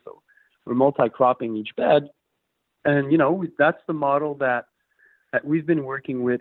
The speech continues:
for quite a long time. And that's pretty much what I described in, in, in my book, The Market Gardener, and all the tools and the strategies and the methods that we use on that piece of land was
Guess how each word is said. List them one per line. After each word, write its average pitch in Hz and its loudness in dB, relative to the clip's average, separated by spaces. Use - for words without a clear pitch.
for 113 0
quite 139 2
a 139 2
long 117 0
time. 160 -2
And 123 -8
that's 131 2
pretty 165 0
much 139 -2
what 135 2
I 127 2
described 123 0
in, 120 -10
in, 113 -8
in 120 -6
my 107 -6
book, 135 2
The 113 -6
Market 123 0
Gardener, 131 0
and 123 0
all 135 4
the 123 -2
tools 147 0
and 120 0
the 110 -4
strategies 120 0
and 117 -4
the 107 -8
methods 117 0
that 117 -2
we 117 -10
use 113 -8
on 131 2
that 117 4
piece 151 -4
of 117 0
land 165 2
was 135 -8